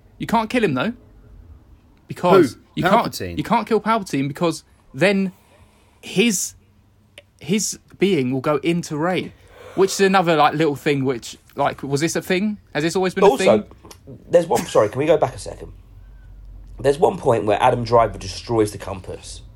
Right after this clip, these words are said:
Speaker 3: And he says, "Only I know where the thing is now. You need me to get there."
Speaker 1: Oh, yes.
Speaker 3: And yet,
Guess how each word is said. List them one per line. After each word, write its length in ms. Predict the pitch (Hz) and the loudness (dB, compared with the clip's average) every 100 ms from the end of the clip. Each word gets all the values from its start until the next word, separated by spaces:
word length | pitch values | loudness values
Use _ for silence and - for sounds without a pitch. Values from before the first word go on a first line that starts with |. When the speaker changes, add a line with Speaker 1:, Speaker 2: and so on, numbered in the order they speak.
| - - - - - - - - - - | -20 -20 -20 -20 -20 -20 -20 -20 -20 -14
Speaker 3:
And 100 | 110 117 | -6 -4
he 140 | 127 | -2
says, 320 | - 107 101 - | 2 2 2 0
"Only 200 | 113 104 | 0 2
I 200 | 107 107 | 2 2
know 140 | 98 | 0
where 160 | 90 87 | 0 0
the 180 | 92 98 | -2 -6
thing 240 | - 98 | -6 -8
is 160 | 92 90 | -8 -8
now. 280 | 87 87 - | -6 -8 -8
You 180 | 95 101 | -8 -8
need 320 | 101 98 92 | -6 -8 -8
me 160 | 98 90 | -8 -8
to 100 | - | -8
get 220 | - - - | -4 -4 -2
there." 220 | 60 - _ _ _ 156 | -8 -10 _ _ _ -4
Speaker 1:
Oh, 120 | 147 | -2
yes. 140 | 143 | -2
Speaker 3:
And 80 | 156 | 4
yet, 300 | 156 - | 4 4